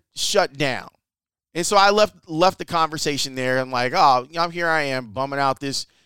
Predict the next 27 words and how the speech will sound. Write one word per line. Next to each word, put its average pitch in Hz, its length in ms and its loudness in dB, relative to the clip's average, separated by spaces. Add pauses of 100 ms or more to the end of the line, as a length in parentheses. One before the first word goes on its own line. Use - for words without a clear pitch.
(540)
this 135 240 -8
old 147 280 -4
man 139 460 -4
about 113 500 -2 (840)
where 139 300 -2
he 135 480 -14 (580)
grew 165 240 -6
up." 170 240 -2 (1080)
So 139 100 -10
the 147 60 -4
next 226 320 -6
day, 131 240 -2
Jaime 175 380 -4
comes 131 260 -8
back, - 300 -14 (1000)
and 110 80 -12
he 127 100 -8
said, 131 180 -4
"Hey, 160 300 0
I 104 120 -2
wanted 160 340 -8
to 131 440 0
answer 131 360 -8
your 104 160 -12
question - 580 -2 (720)
<laughs> 143 320 -16
that 151 320 0